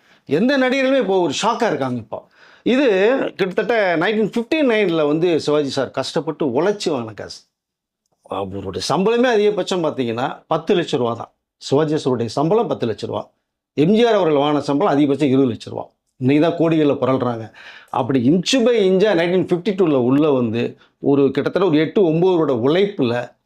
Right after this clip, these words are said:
சிறுக சிறுக சேர்த்து வச்ச பணத்துல வாங்கின வீடு தான் அது. கிட்டத்தட்ட ஒன்றரை ஏக்கர் லேண்ட். அது மூணு பெரும் தலைகளுடைய கை மாறி இவர்கிட்ட வந்தது. சென்னை மாநிலத்தினுடைய தலைமைச் செயலர் இருந்து, so கவர்னர்கிட்ட இருந்து, ஒரு பெரிய பிசினஸ் மேன்கிட்ட இருந்து,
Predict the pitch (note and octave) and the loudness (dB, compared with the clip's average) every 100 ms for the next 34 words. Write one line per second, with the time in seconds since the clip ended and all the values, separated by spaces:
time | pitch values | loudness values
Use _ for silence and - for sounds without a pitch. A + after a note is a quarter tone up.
0 | _ - - G3+ A#3 G#3 G#3 G3+ G#3+ G3+ | _ -6 0 2 4 4 4 4 4 2
1 | F3 E3+ D#3 D3 G#2+ B2 A#2+ A#2 B2 C3 | -2 0 0 0 -2 0 0 0 2 2
2 | B2+ A#2 A2 A#2+ F2+ - _ _ _ _ | 0 0 -2 -4 -4 -14 _ _ _ _
3 | - G#2 B2+ C#3+ C3 B2+ B2+ C#3+ C#3+ A#2 | -8 -4 0 2 2 2 2 0 0 -2
4 | A2+ C3 G#2 - _ _ _ _ D3+ D3+ | -4 -6 -8 -18 _ _ _ _ 0 2
5 | C#3 C3+ F#3 B3+ C4 A3+ G3 F3 D#3 - | 4 4 4 2 4 4 4 2 0 -2
6 | - _ _ - A#3 C#4+ G#3+ E3 D#3+ D3+ | -8 _ _ 0 2 2 0 0 2 2
7 | C#3 C3 C3 E3 G#3 G3 E3 F#3 D3+ C#3 | 2 0 -2 0 2 2 2 0 0 0
8 | D3+ C#3 A#2+ A2+ F#2 _ _ _ _ _ | 2 0 -2 -4 -12 _ _ _ _ _
9 | - C#3 D#3+ D3 C3+ B2 B2 B2 B2 A#2 | -2 0 2 2 0 -2 -2 0 2 0
10 | A#2 A#2 A2 G#2 G#2 G2 G2+ A#2 C3 C#3+ | -2 -4 -4 -4 -6 -10 -10 -4 0 0
11 | C3+ B2 B2 A#2+ A#2+ C3+ B2 A2 C#3+ D#3+ | 0 -2 -2 -2 -2 -2 -2 0 0 2
12 | D#3+ D3 C3+ A#2+ A#2+ A2 B2 - _ - | 0 0 -2 -2 -4 -4 -6 -10 _ 0
13 | C3+ C3+ E3+ F#3+ C3 D3 - A#3+ - D3 | 0 2 2 2 2 0 2 0 2 0
14 | C3+ A2 A#2+ A2 G#2+ A#2+ | 0 -2 -6 -4 -6 -10